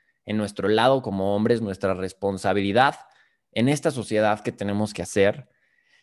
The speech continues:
Y este proceso de deconstrucción, ¿no, Santiago? Que es importantísimo, el tema de la deconstrucción, y hay mucha gente que no sabe qué es la deconstrucción, y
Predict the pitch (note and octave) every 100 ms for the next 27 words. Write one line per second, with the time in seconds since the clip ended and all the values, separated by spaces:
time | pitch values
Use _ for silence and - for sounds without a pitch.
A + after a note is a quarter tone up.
0 | _ _ - C3+ C3 B2+ B2 B2+ - _
1 | _ D3+ D#3 C#3 - C3 D#3+ D#3+ F#3 B2
2 | A2 A2 G#2+ - A2+ - G3+ F#3+ A#2+ B2
3 | C3+ B2+ C3 D3+ D3 C3+ D#3+ C3 A2 G2+
4 | G2 F#2 A#2 - A#2 A#2 D4 - - F#2
5 | A#2 C3 A2 F2+ F#2 F2+ E2 - F#2+ -
6 | B2 C3+ A#2 A#2 B2+ B2 B2+ B2 A#2 C3
7 | G#2+ F2 - _ _ _ _ _ _ -
8 | G#2 A#2 C#3 C3 B2+ B2 A#2+ A#2+ B2+ A2+
9 | - F#2+ - G2 - - B2 B2 A2 G2